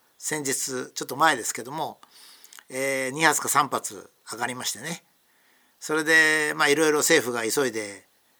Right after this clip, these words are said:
えー、ステートメントを出してました。このステートメントがですね、政府が悪いのか、あー、えー、防衛庁、省が悪いのか、自衛隊が悪いのかよくわかりませんが、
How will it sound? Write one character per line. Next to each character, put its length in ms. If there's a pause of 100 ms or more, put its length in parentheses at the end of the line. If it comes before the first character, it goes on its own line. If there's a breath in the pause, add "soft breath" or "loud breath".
(380)
え 840
ー、 20
ス 160
テ 120
ー 20
ト 80
メ 80
ン 20
ト 80
を 20
出 140
し 60
て 80
ま 80
し 80
た。 160 (1000 loud breath)
こ 120
の 140
ス 60
テ 100
ー 60
ト 80
メ 140
ン 80
ト 160
が 140
で 100
す 160
ね、 60
政 440
府 180
が 160
悪 300
い 140
の 140
か、 600 (800 soft breath)
あ 920
ー、 40 (560)
え 20
ー、 60
防 240
衛 120
庁、 380
省 260
が 80
悪 180
い 80
の 100
か、 140
自 140
衛 100
隊 160
が 80
悪 160
い 40
の 80
か 80
よ 80
く 80
わ 60
か 100
り 60
ま 100
せ 160
ん 120
が、 360